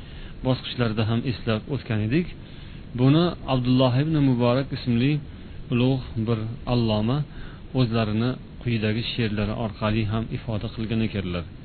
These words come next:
"Ra'aytu ad-dunuba tumitul quluba wa qad yurisu ad-dulla idmanuha wa tarku ad-dunubi hayatul qulubi wa khayrun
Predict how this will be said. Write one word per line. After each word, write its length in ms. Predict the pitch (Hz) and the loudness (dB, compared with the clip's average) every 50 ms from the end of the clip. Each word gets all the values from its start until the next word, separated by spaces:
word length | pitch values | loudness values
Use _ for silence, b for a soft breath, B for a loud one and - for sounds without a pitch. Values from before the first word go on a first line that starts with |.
| B B B B B B B B B B B B B B B B B - - 123 117 | B B B B B B B B B B B B B B B B B -4 0 2 4
"Ra'aytu 400 | 131 139 160 175 180 170 - - 160 151 | 4 4 4 4 2 2 2 2 2 2
ad-dunuba 640 | 143 131 127 135 139 139 147 160 165 160 147 147 135 | 2 2 4 6 6 8 8 8 6 6 6 4 4
tumitul 720 | 135 - 135 131 127 143 147 147 147 139 - 131 135 135 127 - - | 4 4 6 6 6 6 6 4 2 2 2 4 4 4 2 2 -2
quluba 600 | - 120 117 117 123 135 139 139 131 127 127 127 127 - - - - - - - | -2 0 2 2 4 4 4 4 4 4 4 4 4 2 -2 -8 -12 -12 -6 0
wa 120 | 120 127 135 131 - | 2 2 2 2 2
qad 140 | 151 156 143 139 135 135 139 | 0 2 4 4 6 6 6
yurisu 520 | 156 175 175 165 165 160 156 143 - 151 143 131 | 6 6 4 4 4 4 2 2 2 0 0 0
ad-dulla 580 | 127 127 120 117 120 139 156 151 143 139 139 139 - | 0 -2 -2 0 2 2 2 4 4 2 2 2 2
idmanuha 960 | 143 127 117 120 117 120 120 120 117 113 113 123 139 143 131 135 139 139 135 135 135 - - - - B B B B B B B B - - | 0 0 2 4 4 4 4 4 4 4 4 4 6 6 6 8 8 8 6 6 4 2 0 -4 -10 B B B B B B B B -4 0
wa 100 | 123 120 | 0 2
tarku 360 | - - 156 160 156 135 - 147 139 | 2 2 2 2 2 0 0 0 0
ad-dunubi 680 | 135 131 131 120 127 127 127 131 143 151 151 139 139 139 135 | 0 0 2 4 6 8 8 8 6 4 4 4 4 4 2
hayatul 800 | 127 - - 117 117 123 139 143 139 139 139 - 139 131 127 120 - | 2 2 0 0 0 0 2 2 2 2 2 2 0 0 0 0 -2
qulubi 600 | - 120 117 117 117 131 139 135 127 127 127 127 127 127 B B B B B B - | -2 0 0 2 2 4 4 4 4 6 6 6 6 4 B B B B B B -4
wa 80 | 127 117 | -2 -2
khayrun 480 | 95 123 135 156 165 160 147 151 143 | 0 0 0 2 2 2 2 2 2